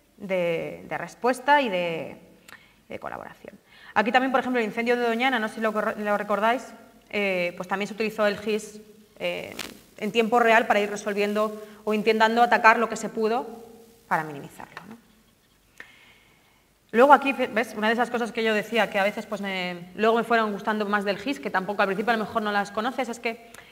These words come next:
esto que decimos de que utilizamos el gis es una frase que utilizamos nosotros mucho para salvar al mundo. A mí no me gusta mucho decirla porque parece que queda un poco así, pero bueno, resulta que en ese para salvar al mundo, eh,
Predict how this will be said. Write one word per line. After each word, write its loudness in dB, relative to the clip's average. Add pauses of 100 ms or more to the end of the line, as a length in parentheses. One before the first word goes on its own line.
(400)
esto -2
que 6
decimos 2
de 0
que -4
utilizamos -4
el -4
gis -4
es -8
una -4
frase -2
que -6
utilizamos -8
nosotros -8
mucho -6 (680)
para 4
salvar 2
al 4
mundo. -4
A -14
mí -2
no 0
me 0
gusta -4
mucho -4
decirla 0
porque -4
parece -4
que -2
queda 2
un -2
poco -4
así, -10 (480)
pero 6
bueno, 2 (840)
resulta 2
que -4
en -2
ese -4
para 2
salvar 0
al 2
mundo, -4 (220)
eh, 2